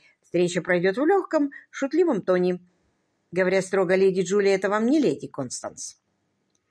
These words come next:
Однако, целуя ее, Ронни чувствовал то самое, что чувствовал на ринге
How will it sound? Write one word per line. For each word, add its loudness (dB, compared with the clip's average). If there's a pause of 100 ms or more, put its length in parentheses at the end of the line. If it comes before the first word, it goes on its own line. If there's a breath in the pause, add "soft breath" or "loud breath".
(480)
Однако, 2
целуя 2
ее, 4
Ронни 2
чувствовал -2
то 0
самое, 0
что -4
чувствовал -4
на 2
ринге -2